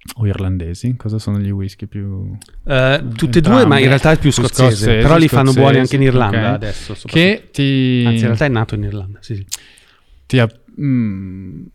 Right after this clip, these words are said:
Speaker 1: versava il whisky che era sessantatré, sessantaquattro, cinquantotto gradi e poi con l'acqua te lo apriva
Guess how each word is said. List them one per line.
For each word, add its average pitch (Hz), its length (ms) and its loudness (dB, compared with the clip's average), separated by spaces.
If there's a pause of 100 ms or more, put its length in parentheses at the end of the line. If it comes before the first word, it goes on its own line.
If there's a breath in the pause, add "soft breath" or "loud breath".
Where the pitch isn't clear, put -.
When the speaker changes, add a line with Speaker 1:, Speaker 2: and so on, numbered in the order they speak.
(160)
Speaker 1:
versava 127 600 -2
il 117 100 0
whisky 156 440 2
che 127 100 -4
era 113 140 0
sessantatré, 123 720 -2
sessantaquattro, 113 1500 -6
cinquantotto 117 840 -2
gradi 147 400 0
e 143 40 0
poi 151 160 0
con 127 220 0
l'acqua 127 380 0
te - 120 -2
lo 120 120 0
apriva 123 680 -2